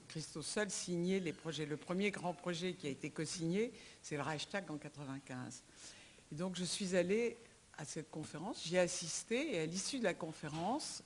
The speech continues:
j'ai rencontré Christo et je lui ai proposé de travailler pour le projet du Pont Neuf, dont je savais qu'il était en train de...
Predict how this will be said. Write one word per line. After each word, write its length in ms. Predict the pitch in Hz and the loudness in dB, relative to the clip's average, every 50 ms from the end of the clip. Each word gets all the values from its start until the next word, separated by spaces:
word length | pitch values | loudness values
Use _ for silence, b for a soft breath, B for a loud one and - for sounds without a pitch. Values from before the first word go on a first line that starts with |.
| - | -12
j'ai 160 | - - 165 147 | -6 -4 -4 -2
rencontré 560 | 147 180 180 - - 170 156 - - 175 160 | -2 -2 -4 -4 -4 -6 -6 -6 -6 -8 -8
Christo 640 | 156 - 165 160 - - - 220 233 277 339 415 - - - | -6 -6 -6 -6 -6 -4 0 2 2 2 2 -2 -6 -8 -6
et 200 | 165 175 196 185 | -4 -4 -2 -2
je 160 | - - 156 | -4 -4 -4
lui 100 | 151 160 | -4 -6
ai 60 | 160 | -6
proposé 460 | - - 180 165 - - - - 190 | -2 -2 -2 -2 -2 -4 -6 -4 -4
de 60 | - | -4
travailler 560 | - - - 160 139 151 139 147 165 175 208 - B B B B B B B B B B B B B - - | -4 -2 -2 0 0 0 -2 0 -2 -2 -2 -4 B B B B B B B B B B B B B -20 -8
pour 460 | - 247 254 262 269 269 262 - - - | 0 2 4 4 4 2 -2 -8 -8 -4
le 140 | 185 185 180 | -4 -4 -4
projet 580 | - - 180 202 202 185 - 202 208 202 196 | -4 -4 -2 0 0 2 2 0 0 0 0
du 160 | 165 135 175 | -2 -4 -8
Pont 220 | 151 - - 170 165 | -10 -8 -6 -4 -2
Neuf, 240 | 170 208 247 254 214 | 0 0 0 0 0
dont 160 | 196 180 165 | 0 0 2
je 120 | 170 196 | 2 2
savais 640 | 180 - - - 208 196 185 165 190 208 220 247 - - - - | 2 2 4 6 6 6 6 4 2 2 2 2 0 -4 -10 -14
qu'il 240 | - - 190 165 180 | -8 -8 -6 -4 -4
était 340 | 170 - - 190 180 - 180 | -6 -6 -8 -10 -6 -4 -4
en 100 | 170 170 | -4 -4
train 440 | - - - - 196 208 214 233 262 B B B B B B B B B B - | -6 -8 -6 -4 -2 -2 -2 -4 -6 B B B B B B B B B B -12
de... 680 | 160 151 170 160 160 160 156 156 170 175 175 170 160 | -6 -4 -2 -2 -2 -2 -4 -4 -4 -4 -6 -6 -6